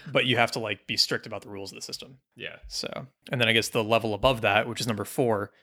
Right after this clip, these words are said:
Speaker 2: is the power to add, change, evolve, and self-organize the system's structure, which is kind of, is like, five is when you move from finite to infinite player,
Speaker 1: Yeah.
Speaker 2: and four is almost like when you decide who else gets to be an infinite player.
Speaker 1: Right.
Speaker 2: It was sort of how I interpreted it.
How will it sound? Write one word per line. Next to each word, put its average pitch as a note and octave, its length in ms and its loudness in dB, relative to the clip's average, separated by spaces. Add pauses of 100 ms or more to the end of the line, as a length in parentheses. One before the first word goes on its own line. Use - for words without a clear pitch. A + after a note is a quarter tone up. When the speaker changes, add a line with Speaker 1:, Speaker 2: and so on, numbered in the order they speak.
(120)
Speaker 2:
is G#2+ 280 4
the - 80 -2
power A2 380 4
to - 260 -2
add, A2 280 2
change, A2+ 400 0
evolve, G#2 480 0
and A2+ 140 -4
self-organize G#2+ 760 0
the A2+ 60 -12
system's G#2+ 380 -4
structure, - 680 0 (520)
which A2+ 460 2
is C3 180 4
kind D3+ 280 4
of, C3+ 440 0
is D3 220 4
like, B2 140 4
five C#3 440 4
is C3 160 2
when B2 140 2
you A2 220 0
move A#2 380 2
from A2 340 -6
finite A2 560 0
to - 60 -2
infinite A2+ 360 -2
player, C3 460 2
Speaker 1:
Yeah. - 80 -20 (280)
Speaker 2:
and B2 160 2
four B2 480 4
is B2 140 4
almost A2 260 4
like A2 160 2
when A#2 160 0
you A2 80 -2
decide G#2+ 500 2
who A2+ 260 -4
else G#2+ 300 2
gets - 280 2
to A2+ 120 -2
be G2+ 300 -4
an G#2 80 -4
infinite A#2 400 -8
player. C#3+ 480 -2
Speaker 1:
Right. F#2+ 200 -4
Speaker 2:
It - 260 -18
was A#2+ 100 2
sort A#2+ 180 4
of G#2+ 60 -2
how G#2+ 180 2
I G2+ 60 0
interpreted A#2+ 460 -4
it. - 200 0